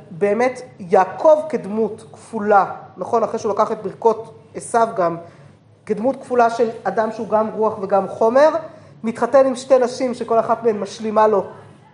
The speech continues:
את אחד החלקים האלה, מוליד ילדים שמתוכם נבחרים אלה שייצגו, ומכאן יוצא לנו גם לעתיד לבוא, יותר בהמשך, משיח בן יוסף ומשיח בן דוד, שצריך את שניהם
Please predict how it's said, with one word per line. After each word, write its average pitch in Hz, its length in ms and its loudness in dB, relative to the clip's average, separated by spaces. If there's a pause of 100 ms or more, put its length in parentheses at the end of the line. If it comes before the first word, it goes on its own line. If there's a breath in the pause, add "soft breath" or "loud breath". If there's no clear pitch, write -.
(140 loud breath)
את 196 100 -8
אחד 220 240 2
החלקים 240 480 0
האלה, 269 300 6 (880)
מוליד 240 460 2
ילדים 262 460 2
שמתוכם 226 840 -2
נבחרים 247 680 -2 (120)
אלה 247 200 2
שייצגו, 226 880 -4 (320 loud breath)
ומכאן 208 440 -2
יוצא 247 240 -2
לנו 254 240 -2
גם 233 260 0 (440)
לעתיד 190 480 -6
לבוא, 247 380 0
יותר 208 240 -8
בהמשך, 214 580 -6
משיח 214 400 -10
בן 214 120 -6
יוסף 233 300 -8
ומשיח 202 360 -10
בן 208 120 -6
דוד, 214 240 -10
שצריך - 300 -16
את - 80 -12
שניהם 285 460 2